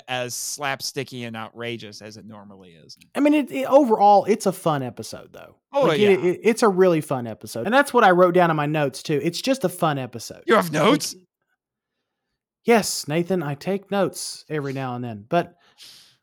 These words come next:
Speaker 2: it's what I wrote down. It, it is just, it is just simply a fun, entertaining episode. Uh, there's not a ton as far as, like, the, like, our whole shtick is we try to find thematics. There's
Speaker 1: Mm-hmm.
Speaker 2: really not a lot of thematics with this one.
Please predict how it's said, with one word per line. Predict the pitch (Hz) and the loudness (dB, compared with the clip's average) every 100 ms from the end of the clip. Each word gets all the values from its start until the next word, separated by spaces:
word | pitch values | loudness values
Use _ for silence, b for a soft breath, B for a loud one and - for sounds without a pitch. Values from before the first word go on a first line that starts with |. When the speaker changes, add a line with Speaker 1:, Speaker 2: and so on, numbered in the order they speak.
| _ | _
Speaker 2:
it's | 180 208 | -6 0
what | 233 | 4
I | |
wrote | 247 247 220 | 6 6 6
down. | 233 180 | 2 0
It, | 156 170 | 0 -2
it | 190 | 0
is | 220 226 | 2 0
just, | - 214 - | -2 -8 -2
it | 214 | -2
is | 262 240 | -2 -6
just | - 240 - | -8 -8 -4
simply | 190 196 226 | -4 -2 -2
a | 208 | -2
fun, | 208 - 156 143 151 175 180 | -6 -4 -2 -2 -2 -2 -4
entertaining | 143 175 170 170 160 170 | -4 -4 -4 -4 -2 -2
episode. | 147 143 151 135 131 151 160 | -4 -4 -6 -4 -2 -2 -2
Uh, | 127 135 | -8 -6
there's | 165 165 | -4 -2
not | 147 156 185 | -2 0 0
a | 190 | -2
ton | - 170 180 185 175 | -10 -6 -2 -2 -4
as | 156 147 | -6 -6
far | 165 170 | -4 -2
as, | 160 | -2
like, | 143 - | -6 -8
the, | 151 - | -10 -8
like, | 147 160 _ _ _ _ _ - - - | -10 -10 _ _ _ _ _ -20 -20 -4
our | 170 185 | 0 2
whole | 196 202 | 2 0
shtick | 190 - 190 190 | 0 -2 -2 -2
is | 175 | -4
we | 156 | -4
try | 170 160 | -6 -6
to | 165 | -6
find | 170 170 170 | -4 -6 -4
thematics. | 160 151 156 175 175 - _ b b b b b | -4 -4 -2 -4 -4 -12 _ b b b b b
There's | 131 113 | -10 -10
Speaker 1:
Mm-hmm. | 131 127 | -8 -6
Speaker 2:
really | 165 196 | -2 0
not | 190 196 | 0 0
a | |
lot | 190 185 | 0 0
of | 190 | -2
thematics | 190 160 143 165 180 - | -2 -4 -2 -4 -4 -6
with | 180 | -8
this | 185 185 | -6 -6
one. | 202 208 | -6 -6